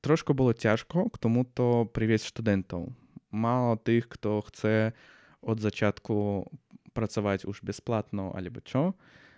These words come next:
Preto v podstate som t-, teraz, e, jasné, že veľa pomáhajú študentov, už prišli nejaké študenty na toto, ale tento tím, tím ešte není vytvorený.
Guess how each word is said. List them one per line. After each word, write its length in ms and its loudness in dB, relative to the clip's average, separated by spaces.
Preto 400 2
v 80 -8
podstate 680 0
som 480 0
t-, 120 -20
teraz, 560 0
e, 480 -4
jasné, 340 -2
že 100 2
veľa 360 4
pomáhajú 440 0
študentov, 480 -2
už 240 -6
prišli 460 -2
nejaké 180 -6
študenty 400 0
na 80 2
toto, 320 4
ale 240 2
tento 320 2
tím, 400 2
tím 260 4
ešte 260 0
není 240 4
vytvorený. 640 4